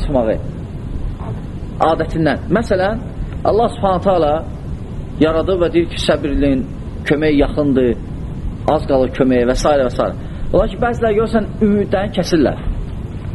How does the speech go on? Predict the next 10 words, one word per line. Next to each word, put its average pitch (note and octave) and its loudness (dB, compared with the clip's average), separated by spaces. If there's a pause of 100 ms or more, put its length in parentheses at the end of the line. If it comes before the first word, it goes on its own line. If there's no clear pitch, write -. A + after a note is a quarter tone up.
(1600)
Ümidlərini F#3 2
kəsirlər. E3+ 2 (800)
Deyirlər F#3+ 2
ki, G3 2 (520)
"A, E3+ 2 (120)
bu F3 4
nədir, E3 2
daha D#3 4
yoxdur, D3+ -2
belə, C#3+ 2